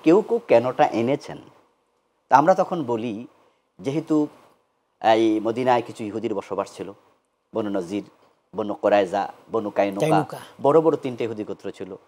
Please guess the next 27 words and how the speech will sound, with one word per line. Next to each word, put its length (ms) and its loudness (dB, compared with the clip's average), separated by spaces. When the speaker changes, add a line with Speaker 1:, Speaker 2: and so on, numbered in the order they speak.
Speaker 1:
আর 180 4
তাদের 240 6
কেবলা 280 4
ছিল 180 0
মসজিদ 360 -4
আকসা। 360 -6
তো 60 6
আল্লাহর 180 10
হাবিব 160 2
সাল্লাল্লাহু 60 -10
আলাইহি 60 -2
ওয়াসাল্লাম 340 4
যখন 200 -2
মসজিদ 200 0
Speaker 2:
সাল্লাল্লাহু 60 -4
আলাইহি 180 4
Speaker 1:
আকসার 120 -4
Speaker 2:
ওয়াসাল্লাম। 140 -4
Speaker 1:
দিকে 200 -6
ফিরে 200 -2
নামাজ 340 -2
পড়ছিলেন, 440 -2
তখন 180 0
তাদের 220 4
কাছে 160 -2
মনে 180 0
হচ্ছিল 320 -4